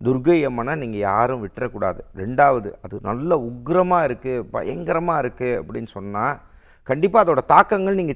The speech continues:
செவ்வா மகாதசை முடியிற டயத்திலேயே "நான் வந்துட்டேன்" அப்படிங்கிற மாதிரி அவர் காட்டுவார். ஏன்னா, அவர் ஆட்கொள்ளக்கூடிய விஷயங்கள்ல அவரே உங்களுக்கு சூசகமா காட்டுவார், குறி காட்டுவார். அவர் யாருன்ற அந்த ஸ்ட்ரென்த், அவரோட ஜாதகத்தில் இருக்கக்கூடிய அந்த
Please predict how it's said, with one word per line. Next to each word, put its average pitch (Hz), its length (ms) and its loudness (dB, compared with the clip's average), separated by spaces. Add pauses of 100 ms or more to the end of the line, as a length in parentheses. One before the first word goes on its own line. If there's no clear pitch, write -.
செவ்வா 160 360 4 (160)
மகாதசை 156 480 2 (120)
முடியிற 165 360 2 (140)
டயத்திலேயே 180 600 2 (220)
"நான் 123 200 0
வந்துட்டேன்" 170 520 2 (120)
அப்படிங்கிற 139 500 -4
மாதிரி 160 220 0
அவர் 120 200 -2
காட்டுவார். 139 440 2 (580)
ஏன்னா, 147 260 -2 (200)
அவர் 107 240 0
ஆட்கொள்ளக்கூடிய 143 760 -2
விஷயங்கள்ல 135 500 -4 (100)
அவரே 139 260 2
உங்களுக்கு 131 320 -8
சூசகமா 143 440 -4 (120)
காட்டுவார், 127 500 0
குறி 143 240 -6
காட்டுவார். 127 480 0 (500)
அவர் 120 240 4
யாருன்ற 160 520 8
அந்த 131 180 -6
ஸ்ட்ரென்த், 175 420 0
அவரோட 127 280 2 (120)
ஜாதகத்தில் 151 640 2
இருக்கக்கூடிய 131 420 -2
அந்த 117 140 -4